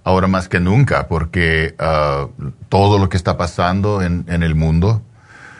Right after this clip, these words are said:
ah, siempre hablamos de la pandemia,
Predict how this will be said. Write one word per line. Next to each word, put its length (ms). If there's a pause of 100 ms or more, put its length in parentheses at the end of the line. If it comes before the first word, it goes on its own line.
(220)
ah, 400
siempre 400
hablamos 380
de 80
la 140
pandemia, 720